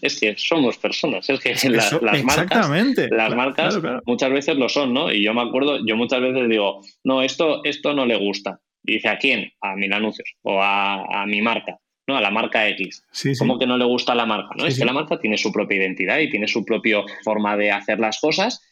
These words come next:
Speaker 1: Y a mí me puede gustar o me puede no gustar, ¿eh? O sea, yo te puedo decir, "Oye, es que esta web a mí no me gusta". Ahora, a mi marca sí, pues entonces a tu marca le gusta. Y entonces es lo que se tiene que hacer, ¿no?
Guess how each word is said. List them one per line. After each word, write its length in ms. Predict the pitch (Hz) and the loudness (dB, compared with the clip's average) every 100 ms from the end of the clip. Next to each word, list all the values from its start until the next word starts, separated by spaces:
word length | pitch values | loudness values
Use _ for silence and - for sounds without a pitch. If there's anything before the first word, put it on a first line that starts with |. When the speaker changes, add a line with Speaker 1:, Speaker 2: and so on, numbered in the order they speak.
| _ | _
Speaker 1:
Y 140 | 127 | 0
a 80 | 110 | 2
mí 140 | 123 165 | 4 2
me 120 | 151 | 2
puede 200 | 160 151 | 2 2
gustar 320 | 147 156 190 | 2 0 0
o 60 | 123 | 0
me 100 | 107 | 0
puede 200 | 147 156 | 0 2
no 100 | 113 | 0
gustar, 400 | 98 151 139 127 | 0 0 0 0
¿eh? 80 | 151 | 0
O 60 | |
sea, 100 | 104 | 0
yo 140 | 107 127 | 0 0
te 60 | |
puedo 160 | 147 135 | 0 0
decir, 240 | 120 117 | 2 0
"Oye, 260 | 123 131 101 | 2 2 0
es 100 | - | -2
que 100 | 127 | -6
esta 200 | - 110 | -2 -2
web 240 | 104 147 - - | 0 -2 -2 -6
a 180 | 101 101 | -4 -2
mí 240 | 139 - _ | -6 -6 _
no 240 | 123 165 - | -4 -4 -6
me 140 | 107 104 | -4 0
gusta". 380 | 117 - 92 - _ | 0 -2 -6 -10 _
Ahora, 440 | 110 113 113 92 - _ _ _ _ | -2 0 2 0 -4 _ _ _ _
a 100 | 95 | -6
mi 100 | 90 | -4
marca 260 | 85 - - | -4 -2 0
sí, 320 | 113 139 - - | 0 -2 -4 -10
pues 120 | 95 87 | -6 -4
entonces 320 | 85 90 107 | -2 -2 -2
a 60 | |
tu 80 | 101 | -2
marca 240 | 95 104 143 | -2 0 0
le 100 | 104 | 0
gusta. 300 | 101 - - - | -2 -4 -10 -6
Y 120 | 95 | -4
entonces 240 | 101 117 | 0 0
es 40 | 110 | 0
lo 80 | |
que 80 | 107 | 0
se 120 | - | -2
tiene 200 | 107 104 | 0 0
que 80 | 101 | -2
hacer, 240 | - 92 | -2 -2
¿no? 140 | 113 | -2